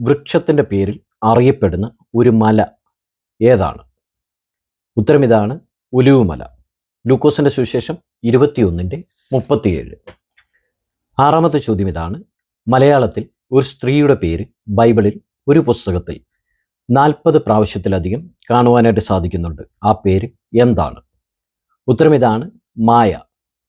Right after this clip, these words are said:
സഭാപ്രസംഗിയുടെ പുസ്തകത്തിലാണ് മായ എന്ന വാക്ക് നാൽപതിലധികം പ്രാവശ്യം കാണുന്നത്. ഏഴാമത്തെ ചോദ്യം ഇതാണ്, എൻ്റെ പേരിൽ ഒരു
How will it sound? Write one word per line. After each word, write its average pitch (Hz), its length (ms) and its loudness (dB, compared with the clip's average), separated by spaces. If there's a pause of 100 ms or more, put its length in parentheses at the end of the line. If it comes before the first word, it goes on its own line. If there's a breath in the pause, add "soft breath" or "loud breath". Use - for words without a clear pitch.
(520)
സഭാപ്രസംഗിയുടെ 147 800 -2
പുസ്തകത്തിലാണ് 95 560 -4 (300)
മായ 123 300 4 (160)
എന്ന 87 180 -4
വാക്ക് 85 300 -8 (640)
നാൽപതിലധികം 120 760 0
പ്രാവശ്യം 87 400 -6 (300)
കാണുന്നത്. 95 420 0 (1000)
ഏഴാമത്തെ 135 460 2
ചോദ്യം 95 240 -2
ഇതാണ്, 85 260 -6 (880)
എൻ്റെ 160 340 4
പേരിൽ 92 260 -4 (320)
ഒരു 135 120 2